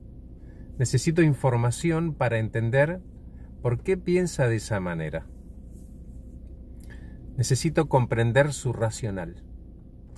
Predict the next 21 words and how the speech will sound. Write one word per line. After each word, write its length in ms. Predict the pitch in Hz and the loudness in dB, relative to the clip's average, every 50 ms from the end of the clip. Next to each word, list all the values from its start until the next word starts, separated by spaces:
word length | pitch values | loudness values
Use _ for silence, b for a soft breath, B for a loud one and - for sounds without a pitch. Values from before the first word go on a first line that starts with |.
| B B B B B B - | B B B B B B -2
En 120 | 131 131 | 0 0
segundo 400 | 131 - 175 180 214 214 202 196 | 2 2 2 2 4 4 4 4
lugar, 420 | 180 175 175 190 202 208 208 208 - - - - - - - - - - - - - - - - - - | 4 6 6 6 4 2 0 -4 -10 -14 -16 -16 -14 -14 -14 -14 -14 -16 -18 -18 -18 -18 -16 -16 -2 2
perder 340 | 139 131 127 143 156 160 147 | 2 4 6 6 6 6 6
el 180 | 143 127 120 | 6 6 6
miedo 360 | 120 117 120 123 131 120 123 120 | 4 4 4 4 4 4 4 4
al 120 | 113 113 | 2 2
conflicto, 640 | - 104 101 101 - - 98 95 82 - - - 80 | 0 -2 -2 -2 -4 -4 -6 -6 -6 -8 -8 -8 -6
el 120 | 90 92 - | -6 -4 -2
temor 320 | - 107 107 110 117 113 | 0 0 2 4 4 4
al 140 | 104 101 92 | 4 2 -2
conflicto. 600 | - 90 90 - - - 85 - - - 90 - - - - B B B B B B B B B B B B - | -4 -6 -6 -6 -8 -10 -10 -10 -10 -12 -14 -12 -14 -14 -16 B B B B B B B B B B B B 0
Muchas 300 | 135 131 123 - 147 127 | 2 4 6 6 4 6
personas 840 | - 143 127 117 - 180 175 170 165 156 160 156 - - - - - - - - - - - - - - - | 6 6 4 6 4 4 6 6 6 4 4 2 -2 -6 -10 -12 -14 -16 -16 -16 -16 -16 -16 -16 -10 -6 -4
prefieren 420 | - 110 - - 135 123 127 123 | -2 0 2 2 4 4 4 4
el 240 | 117 113 113 110 110 | 4 4 4 2 0
silencio 840 | - - 123 117 135 143 143 143 135 - - - 135 123 127 131 - | 0 0 2 4 6 6 6 6 4 2 0 0 2 2 2 0 0
para 140 | - 104 101 | 0 0 0
evitar 320 | 101 101 98 - 107 107 107 | 0 0 -2 0 0 0 0
las 100 | 107 98 | 0 -2
discusiones. 800 | 101 92 - - 92 - - - - 64 - - - - - | -4 -6 -8 -10 -12 -10 -10 -10 -10 -12 -12 -12 -14 -14 -14